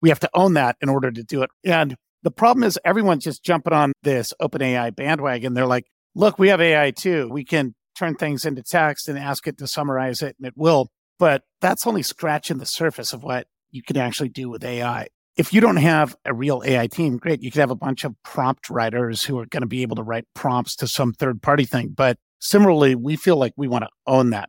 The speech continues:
We wanna be able to control the output. We wanna be able to customize it. We wanna be able to have the speed right. We wanna make sure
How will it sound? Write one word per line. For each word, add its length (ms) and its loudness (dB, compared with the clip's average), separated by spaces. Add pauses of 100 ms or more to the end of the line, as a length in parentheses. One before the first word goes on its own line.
(120)
We 120 2
wanna 160 4
be 100 2
able 180 0
to 60 -16
control 360 -2
the 260 -2
output. 540 2
We 100 -6
wanna 160 0
be 120 -6
able 120 -8
to 80 -14
customize 720 -4
it. 220 -2
We 100 -6
wanna 180 -2
be 120 -8
able 140 -8
to 80 -4
have 200 -2
the 100 -8
speed 520 -2
right. 220 4
We 100 -6
wanna 160 -2
make 220 -4
sure 300 -2